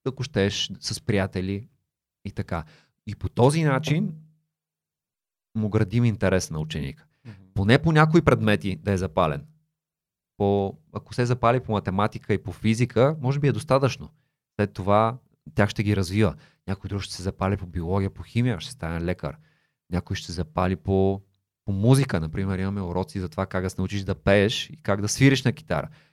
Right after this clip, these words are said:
Speaker 1: И така всеки да има по нещо, което го жегва отвътре, да го развива и след време, ако има
Speaker 2: Мгм.
Speaker 1: интерес, да се реализира в него.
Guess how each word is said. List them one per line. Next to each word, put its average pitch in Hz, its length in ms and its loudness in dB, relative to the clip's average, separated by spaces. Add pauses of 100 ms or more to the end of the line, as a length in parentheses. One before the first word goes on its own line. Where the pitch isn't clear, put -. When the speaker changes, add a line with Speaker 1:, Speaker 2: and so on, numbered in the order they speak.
(120)
Speaker 1:
И - 40 -18
така 190 280 -4
всеки 160 460 0
да 131 100 -2
има 131 160 -2
по - 140 -8
нещо, 110 400 -6
което 104 300 -2
го 90 120 -6
жегва 101 360 2
отвътре, 92 540 0
да 85 160 -6
го 87 120 -4
развива 120 380 -6
и 220 60 -8
след - 180 -12
време, 123 360 0 (720)
ако 117 80 -4
има 113 100 2
Speaker 2:
Мгм. 104 60 4
Speaker 1:
интерес, 92 320 0
да 117 340 0 (140)
се - 140 -4
реализира 101 380 2
в - 80 -8
него. 78 200 -4